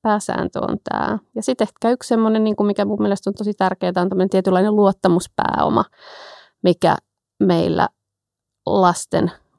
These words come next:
vanhemmilla on suhteessa kouluun. Että koulua, niin kuin olen sanonut, niin arvostetaan ja opettajan työtä arvostetaan. Meillä on korkeakoulutetut opettajat, niin se luottamus jo itsessään on mun mielestä hirveän,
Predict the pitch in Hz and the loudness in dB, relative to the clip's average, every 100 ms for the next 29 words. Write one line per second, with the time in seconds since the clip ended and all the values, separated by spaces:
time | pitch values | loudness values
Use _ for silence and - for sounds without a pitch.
0 | - 165 185 185 - - - 214 - _ | -2 0 0 -2 -2 -2 -2 -2 -4 _
1 | - - 196 180 175 - - - - - | -20 -4 2 2 2 -4 -12 -10 -8 -6
2 | 202 - - - - - 214 - _ _ | -8 -8 -6 -4 -4 -2 -2 -4 _ _
3 | _ _ - - 78 190 - - _ - | _ _ -18 -8 -6 -6 -10 -16 _ -4
4 | 190 180 175 185 - _ 220 202 214 208 | -2 0 0 -2 -4 _ -4 -2 -2 -2
5 | 214 214 208 196 202 185 185 - - 185 | -2 -2 -2 -2 -2 -2 -4 -6 -4 -2
6 | - 185 185 - 180 180 180 180 180 175 | -2 -4 -6 -4 -2 -2 -2 -2 0 0
7 | 196 - 214 190 - - - - - 202 | -4 -6 -4 -2 0 0 -2 -2 -4 -8
8 | 180 175 - - - 202 196 196 185 - | -8 -6 -4 -4 -4 -4 -4 -4 -4 -6
9 | _ - 220 - _ - - - _ - | _ -6 -6 -6 _ -20 -20 -20 _ 0
10 | 185 180 180 - _ - 220 208 - 175 | 2 4 0 -2 _ 2 6 6 4 2
11 | 175 190 190 190 185 185 - - - 71 | 4 4 2 2 0 -4 -2 -2 0 0
12 | - - - 196 - 185 - - - 214 | 0 0 0 -4 -6 -8 -8 -4 -2 -2